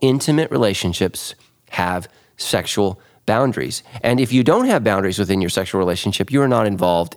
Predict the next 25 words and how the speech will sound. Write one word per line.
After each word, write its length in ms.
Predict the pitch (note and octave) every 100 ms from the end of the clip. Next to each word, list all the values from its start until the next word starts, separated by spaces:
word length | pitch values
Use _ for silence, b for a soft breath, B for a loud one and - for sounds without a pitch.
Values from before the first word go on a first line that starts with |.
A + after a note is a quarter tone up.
| _
in 280 | - F2 E2 -
a, 80 | E2+
or 340 | D2+ - A#2
in 120 | - B2+
a 40 |
real 260 | A2+ B2 G#2+
relationship 640 | F#2 D#2+ - E2 E2 - - B
of 120 | - G#2+
any 160 | G#2
consequence. 580 | - F2+ E2+ F2 - -
I 20 |
mean, 120 | G#2+
you 80 | C3+
may 120 | C3
call 360 | F2+ - C3 C#3
it 100 | C3
that, 300 | B2 A#2 A#2 B B
you 120 | B2+ C#3
may 120 | A#2
define 380 | F#2+ - A#2+ A2
it 80 | F2+
as 140 | F2
that. 240 | E2+ - -
It's 220 | A#2+ -
not 340 | A2 A2 G2+